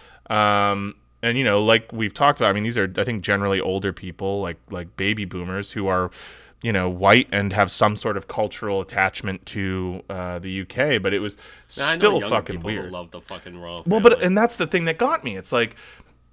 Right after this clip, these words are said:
Speaker 1: the older people I can almost understand, right? Because even though they've been here, they have a little more of that, like, "Oh man, like, seventy-two years she's been queen," you know, like,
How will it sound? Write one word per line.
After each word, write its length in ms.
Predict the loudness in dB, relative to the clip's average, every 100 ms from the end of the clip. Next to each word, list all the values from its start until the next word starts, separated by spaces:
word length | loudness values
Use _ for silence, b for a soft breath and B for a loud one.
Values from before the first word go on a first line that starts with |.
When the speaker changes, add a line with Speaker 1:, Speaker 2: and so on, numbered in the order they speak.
| _ -10
Speaker 1:
the 180 | 0
older 160 | 2 4
people 220 | 2 2
I 40 | 2
can 120 | 0
almost 200 | -2 -2
understand, 540 | -4 -4 -2 -2 0
right? 220 | 0 0
Because 360 | -2 -6 -6 -6 -4
even 240 | 0 4
though 140 | 4
they've 180 | 4 2
been 140 | 0 -4
here, 440 | 0 4 6 4
they 120 | 2
have 100 | 0
a 60 | -2
little 280 | 0 -2 0
more 300 | 0 2 2
of 140 | 2
that, 200 | 0 0
like, 220 | -2 -6 -10 -14
"Oh 180 | -10 -8
man, 280 | -4 -2 -4
like, 160 | -8 -10
seventy-two 680 | -4 0 0 -2 -4 -4
years 380 | -2 -2 0 0
she's 220 | -4 -12
been 120 | -12 -10
queen," 340 | -6 -4 -4
you 80 | -4
know, 160 | -4
like, 200 | -4 -4